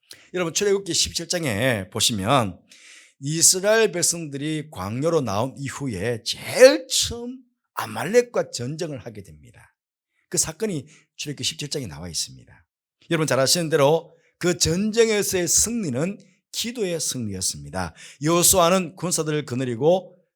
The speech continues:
밑에 내려가서 아말렉과 전쟁을 하고, 실제적으로 모세는 산꼭대기에 올라가서 손을 들고 기도합니다. 모세의 손이 내려가면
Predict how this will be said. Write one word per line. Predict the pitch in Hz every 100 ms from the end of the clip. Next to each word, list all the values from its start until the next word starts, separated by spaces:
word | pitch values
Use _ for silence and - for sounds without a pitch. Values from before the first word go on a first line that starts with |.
| _
밑에 | 147 175 143
내려가서 | 127 104 87 - 92 76 _
아말렉과 | 113 120 127 165 170 160 147 -
전쟁을 | 117 120 170 143 78
하고, | 101 101 _ -
실제적으로 | 147 143 104 78 80 107 - _ _ _ -
모세는 | 170 185 202 214 220
산꼭대기에 | - 165 151 160 180
올라가서 | 135 120 170 165 -
손을 | - 202 220 220
들고 | 139 123 180 185 - _
기도합니다. | - 190 131 - 85 _ _ _ _ _ _ _ _ - - -
모세의 | 170 240 247 233
손이 | 226 202 190 180 165 151
내려가면 | 214 214 190 180 175 165 160 147 139 123 110 101